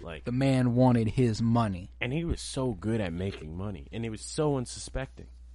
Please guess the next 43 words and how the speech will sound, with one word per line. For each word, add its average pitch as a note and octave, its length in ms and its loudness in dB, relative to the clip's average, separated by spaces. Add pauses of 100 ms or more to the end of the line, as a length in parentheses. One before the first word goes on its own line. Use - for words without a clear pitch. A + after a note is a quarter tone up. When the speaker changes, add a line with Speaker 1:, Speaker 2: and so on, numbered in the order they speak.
(680)
Speaker 1:
which A2+ 160 -10
made C3+ 220 -2
him C3 160 -2
better B2+ 260 2
at G#2 100 0
making A2 400 2
money. F#2+ 320 6
Speaker 2:
<laughs> G3 280 10
Yeah. E3+ 420 12 (180)
Speaker 1:
<laughs> - 160 -4
Speaker 2:
I E3 120 6
mean, F3+ 240 8 (840)
and F3+ 140 4
that's G3 180 4
the G3+ 120 2
thing, F#3+ 260 6
too, A3+ 240 4
is D#3 120 6
that, C#3 140 2
like, C3 160 2
when C#3+ 140 6
I'm C#3 120 6
watching D3 400 4
that B2+ 140 4
show, E3+ 380 4
it's A#2 180 -4
like, A2+ 220 -2 (880)
I C3 100 10
get D3+ 180 6
to C3+ 120 6
a B2+ 80 6
point D#3 260 4
where B2 160 6
I'm G#2 120 4
rooting, A#2 420 6
uh, F#2+ 240 2 (320)
against A#2 420 0 (220)
the C3 160 6
other C3 260 8
antagonist, G2+ 680 0
Speaker 1:
Yeah. F#2 140 2
Speaker 2:
Walter A2+ 200 2
White. A#2 380 2